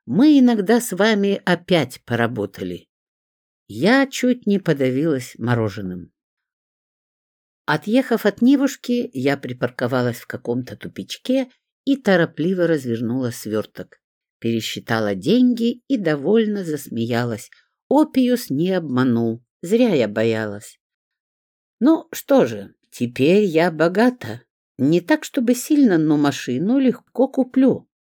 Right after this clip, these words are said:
Причём хорошую машину. Другое дело, что она мне не надо. У меня уже одна есть, хватит. И я задумалась, а что мне надо? Квартира у меня есть.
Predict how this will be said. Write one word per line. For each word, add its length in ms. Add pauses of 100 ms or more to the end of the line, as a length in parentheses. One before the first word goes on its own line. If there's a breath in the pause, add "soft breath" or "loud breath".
(280)
Причём 380
хорошую 600
машину. 580 (480)
Другое 440
дело, 300
что 220
она 180
мне 400
не 180
надо. 460 (220)
У 80
меня 260
уже 240
одна 240
есть, 540
хватит. 520 (800)
И 360
я 260
задумалась, 880 (380)
а 120
что 320
мне 220
надо? 440 (280)
Квартира 500
у 60
меня 260
есть. 460